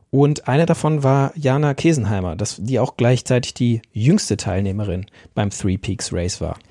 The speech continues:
Roadbike-Autor Felix Krakow hat mit Jana über ihre,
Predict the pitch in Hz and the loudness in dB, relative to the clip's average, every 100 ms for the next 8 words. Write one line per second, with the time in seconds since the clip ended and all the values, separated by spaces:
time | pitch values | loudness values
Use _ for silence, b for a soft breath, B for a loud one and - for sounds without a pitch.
0 | B B B B B B - 135 151 139 | B B B B B B 0 2 4 2
1 | 127 127 117 113 104 - 147 147 - - | 2 2 2 2 0 2 2 2 -2 -2
2 | 110 - 107 110 - 113 - 117 120 - | -2 0 2 2 0 -4 -2 0 0 -2
3 | - 107 110 139 135 - 135 120 110 - | -6 0 2 2 0 0 2 2 2 2
4 | 117 117 110 101 110 | 2 2 2 0 -2